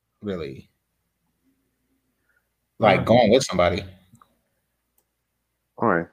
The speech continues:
Speaker 3: I, I misunderstood. I misunderstood.
Speaker 1: You thought I was bringing a chick from the States
Speaker 2: No,
Speaker 1: here?
Speaker 2: I heard, I, I heard what El Grande is. It's, it don't matter.
Speaker 3: Yeah.
Speaker 2: I'm just,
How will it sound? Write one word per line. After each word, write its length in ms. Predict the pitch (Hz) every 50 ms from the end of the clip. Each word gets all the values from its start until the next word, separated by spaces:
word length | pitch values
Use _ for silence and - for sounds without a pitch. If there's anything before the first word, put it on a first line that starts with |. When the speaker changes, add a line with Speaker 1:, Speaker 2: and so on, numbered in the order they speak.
| _ -
Speaker 3:
I, 40 | 107
I 280 | 104 98 92 92 92
misunderstood. 680 | 92 92 90 110 98 90 82 - - - 90 - - - - - - - _ _ _ _ _ _ _ _ _ _ _ _ _ _ _ _ _ _ _ _ _ _ _ _ _ _ -
I 40 | 98
misunderstood. 560 | 92 87 92 87 85 - - - - - - - - - - _ _ _ _ _ _ -
Speaker 1:
You 160 | 127 147 151
thought 140 | 147 160 143
I 60 | 131
was 100 | 120 113
bringing 260 | 107 135 139 135 131 127
a 40 | 120
chick 280 | - - 135 - -
from 200 | - 135 127 120 110
the 60 | 101
States 280 | - - 110 127 143
Speaker 2:
No, 100 | 170 190
Speaker 1:
here? 80 | 196 202
Speaker 2:
I 260 | 208 208 190 202 233 254
heard, 220 | 277 269 220 -
I, 180 | - - 226 -
I 120 | 208 233 240
heard 340 | 254 277 262 190 143 98 143
what 160 | 170 180 175
El 120 | 175 170
Grande 280 | 151 160 170 180 156 127
is. 140 | 123 123 -
It's, 180 | 156 185 185
it 120 | 180 202 220
don't 200 | 233 151 123 107
matter. 240 | 127 139 190 233
Speaker 3:
Yeah. 60 | 208 -
Speaker 2:
I'm 100 | 127 123
just, 140 | 120 113